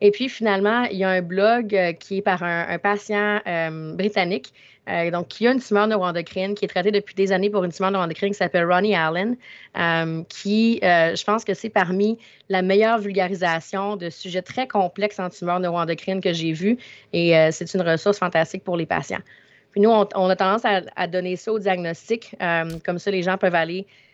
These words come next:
euh, dans des sources qui sont, euh, vérifiables. Euh, parce qu'il y a quelques années, on avait fait, euh, le tour de ce qu'on peut trouver sur Internet avec mon équipe de recherche. Euh, puis on avait regardé les dix à quinze sites, euh, que Google, Yahoo,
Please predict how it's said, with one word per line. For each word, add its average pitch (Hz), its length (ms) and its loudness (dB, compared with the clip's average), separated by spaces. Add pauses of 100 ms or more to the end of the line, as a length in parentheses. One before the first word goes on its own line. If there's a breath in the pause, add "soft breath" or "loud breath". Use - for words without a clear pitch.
(160 soft breath)
euh, 165 120 -8
dans 170 100 -4
des 170 140 -4
sources 202 240 -4
qui - 100 -14
sont, 165 300 0
euh, 156 320 0 (640)
vérifiables. 180 800 0 (400 loud breath)
Euh, 165 380 0
parce 175 200 -2
qu'il 180 120 -8
y - 20 -16
a - 40 -16 (100)
quelques 208 240 2
années, 190 260 2
on 214 120 2
avait 170 200 2
fait, 190 500 4
euh, 156 140 -8 (760)
le 180 140 2
tour 202 160 4
de 220 80 2
ce 202 60 -2
qu'on 185 140 -4
peut 180 100 -8
trouver 196 240 0
sur 247 160 -4
Internet 190 500 0
avec 180 180 -2
mon 175 120 -4
équipe 185 240 0
de 196 80 4
recherche. 185 560 0 (440 loud breath)
Euh, 165 360 0
puis - 100 -10
on 180 80 0
avait 180 220 2
regardé 185 440 0
les 185 200 -2
dix 185 420 0
à 180 80 0
quinze 190 340 -2
sites, - 380 -4 (480 soft breath)
euh, 170 300 0
que 202 100 0
Google, 196 720 2
Yahoo, 185 580 0